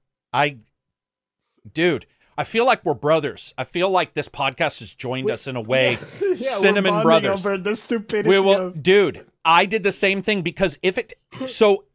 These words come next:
Speaker 1: am I the only person in the world, probably, but who's also tasted things that smell like something?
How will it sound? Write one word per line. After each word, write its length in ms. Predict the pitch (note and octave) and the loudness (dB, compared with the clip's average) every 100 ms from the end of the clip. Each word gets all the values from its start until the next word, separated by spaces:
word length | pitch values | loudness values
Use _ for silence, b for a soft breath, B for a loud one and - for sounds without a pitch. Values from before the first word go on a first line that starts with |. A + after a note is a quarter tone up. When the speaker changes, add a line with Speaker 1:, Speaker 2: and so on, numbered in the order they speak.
| - - | -10 -2
Speaker 1:
am 140 | F#3 | 0
I 120 | F#3 | 2
the 140 | B3+ B3 | 0 -2
only 200 | A3+ A#3 | -4 -4
person 300 | A3 G#3 G3 | -4 -4 -4
in 80 | E3+ | -6
the 60 | |
world, 380 | D3+ D3 D3+ D#3+ | -2 0 -2 -4
probably, 580 | - D3+ D3 G#2 G#2 G2 _ _ | -2 -2 -2 -6 -8 -10 _ _
but 140 | - D3+ | -4 -2
who's 160 | E3 B2+ | -2 0
also 360 | D3+ E3 E3+ | -2 -2 -4
tasted 600 | - - C#3+ - - D#3 | -6 -8 -8 -10 -10 -8
things 280 | E3 D#3+ E3+ | -6 -6 -8
that 100 | A#2+ | -10
smell 460 | - - C3 B2 C#3 | -12 -8 -4 -2 -2
like 180 | C#3 D3 | -4 -4
something? 480 | - D#3 D#3 F3+ G#3 | -6 -10 -8 -12 -14